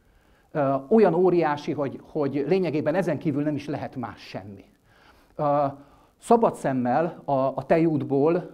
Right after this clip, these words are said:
a városi környezetben nagyon keveset le-, szinte semmit nem lehet látni. Hogyha az ember elmegy városi fényektől messze,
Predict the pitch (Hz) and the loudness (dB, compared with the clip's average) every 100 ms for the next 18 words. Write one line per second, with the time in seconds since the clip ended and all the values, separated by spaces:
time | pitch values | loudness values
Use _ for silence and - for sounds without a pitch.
0 | - 147 131 147 165 165 - 160 147 - | -6 -4 -2 0 0 0 -2 -4 -4 -2
1 | 156 151 143 147 123 139 135 120 135 120 | -2 -2 -4 -4 -4 -4 -4 -6 -8 -10
2 | 110 127 113 135 127 135 127 120 131 117 | -12 -12 -8 -8 -8 -8 -8 -8 -10 -10
3 | 110 110 120 113 135 131 143 151 143 - | -10 -10 -8 -6 -6 -8 -2 0 0 -2
4 | - - 139 220 190 180 185 151 165 170 | -20 -8 -2 2 4 4 2 0 0 0
5 | 156 - - 156 143 - 135 127 127 - | -2 -4 -6 -4 -6 -4 -4 -4 -6 -10
6 | - 87 | -14 -14